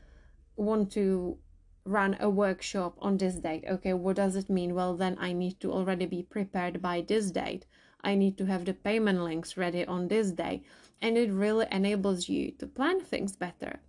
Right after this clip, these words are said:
And now that I'm looking at my planner and thinking about those sort of things, then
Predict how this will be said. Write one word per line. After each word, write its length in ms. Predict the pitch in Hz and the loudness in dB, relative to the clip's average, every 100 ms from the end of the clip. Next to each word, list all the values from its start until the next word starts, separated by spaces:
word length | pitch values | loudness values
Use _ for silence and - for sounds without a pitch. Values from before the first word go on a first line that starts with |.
| - - - - - | -20 -20 -20 -20 -8
And 380 | 220 226 226 220 | -2 0 0 0
now 300 | 208 202 208 214 | 2 2 2 2
that 180 | 214 - | 0 0
I'm 200 | 190 190 | -2 2
looking 340 | 285 285 247 | 2 4 2
at 140 | 214 202 | 2 0
my 180 | 190 | 0
planner 420 | 190 202 185 185 175 | 0 -2 -2 0 -2
and 160 | 175 | -4
thinking 500 | - 240 233 190 208 | -4 -2 -2 0 0
about 300 | 190 185 180 | 2 2 2
those 240 | 190 180 - | 0 -2 -6
sort 320 | - 190 185 | -6 -6 -4
of 120 | 180 | -8
things, 640 | - - 277 254 220 202 - - - - - | -10 0 2 2 0 -4 -10 -16 -20 -20 -6
then 200 | 240 214 | 0 0